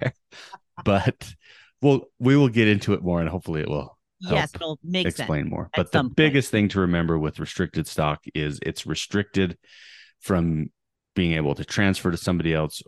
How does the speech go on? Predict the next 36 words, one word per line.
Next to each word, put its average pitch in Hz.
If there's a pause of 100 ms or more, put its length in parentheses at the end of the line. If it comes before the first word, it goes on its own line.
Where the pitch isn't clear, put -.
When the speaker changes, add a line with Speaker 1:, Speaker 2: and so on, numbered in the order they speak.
Speaker 1:
or 78 (460)
to 85
sell 78 (460)
until 87
you 76
get 76
outside 73
of -
the -
restriction. -
So 95
they 90
just 82
place 82
some 69
parameters 76
upon, -
over 78
that -
stock. - (120)
Speaker 2:
Got 120
it. 127
Speaker 1:
Okay, 95
so 110
we'll 110 (380)
start -
with 113
options 104
here, 95
then 87
we'll 85
get 85
into 76
the 80
restricted 78
stock -